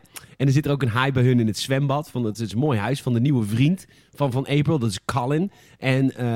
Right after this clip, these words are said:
die heeft een heel mooi huis. En die gelooft er maar niks van. "Nee joh, ze zeggen altijd dat hier stevige stormen komen. En als er dan echt iets gebeurt, dan hebben we ons law enforcement wel.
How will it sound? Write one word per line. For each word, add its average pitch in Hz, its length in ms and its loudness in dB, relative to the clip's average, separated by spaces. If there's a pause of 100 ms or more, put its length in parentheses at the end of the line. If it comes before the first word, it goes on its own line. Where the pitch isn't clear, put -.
die 123 160 0
heeft 117 120 -2
een 131 80 -2
heel 185 80 2
mooi 131 180 0
huis. 139 160 -2
En 143 60 -2
die 147 80 2
gelooft 175 240 0
er 156 60 -4
maar 139 100 2
niks 143 220 -2
van. 113 120 -4 (260)
"Nee 226 220 0
joh, 220 220 2
ze 170 60 0
zeggen 165 240 -2
altijd 185 260 -6
dat 175 100 -4
hier 170 200 2
stevige 156 400 -2
stormen 156 400 -2
komen. 156 360 0 (180)
En 123 120 -12
als 214 220 0
er 190 60 -4
dan 160 120 -4
echt 175 160 -4
iets 190 120 -4
gebeurt, 170 280 0 (160)
dan 131 100 2
hebben 160 200 4
we 151 60 2
ons 123 180 4
law 170 160 0
enforcement 123 520 0
wel. 104 280 -2